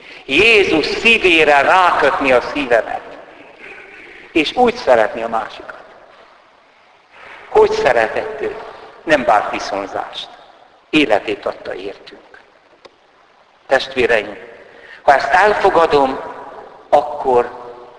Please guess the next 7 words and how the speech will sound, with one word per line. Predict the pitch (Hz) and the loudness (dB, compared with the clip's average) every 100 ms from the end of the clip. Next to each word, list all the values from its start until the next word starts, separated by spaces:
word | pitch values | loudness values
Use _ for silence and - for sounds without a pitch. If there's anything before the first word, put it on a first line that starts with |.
| - - | -14 0
közöm | 226 185 147 113 104 - | 2 2 2 0 0 -4
van, | 104 98 92 92 - | -2 0 -2 -8 -8
sőt, | - 196 170 117 98 - - - - - - - - _ _ _ _ _ _ _ | -2 2 2 0 -8 -12 -18 -20 -20 -20 -20 -20 -20 _ _ _ _ _ _ _
akkor | 160 - 165 | -2 2 2
ez | 143 | 2
most | - 170 - | 0 -2 -2
történik. | 165 131 - 113 104 101 - | -4 -4 -4 -8 -8 -14 -18